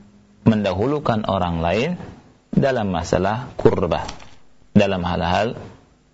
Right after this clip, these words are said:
yang berhubungan dengan ibadah. Ini kaidah yang insyaallah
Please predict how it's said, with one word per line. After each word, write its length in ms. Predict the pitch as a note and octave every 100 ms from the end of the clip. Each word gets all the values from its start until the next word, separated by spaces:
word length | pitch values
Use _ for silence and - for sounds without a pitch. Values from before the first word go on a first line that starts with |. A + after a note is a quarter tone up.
| _ _ _
yang 160 | G#2 G2
berhubungan 560 | F2+ F2+ G2+ G2+ G2 F#2
dengan 240 | F#2 F2+
ibadah. 600 | G2+ F#2 G#2+ G2+ E2+ - - - - _ _ _ _ _ _ _ _ _ -
Ini 140 | A3 G2+
kaidah 480 | - G3+ G3 C3 - - - - - - -
yang 160 | G2+ G2
insyaallah 460 | F2+ G#2 G#2+ A2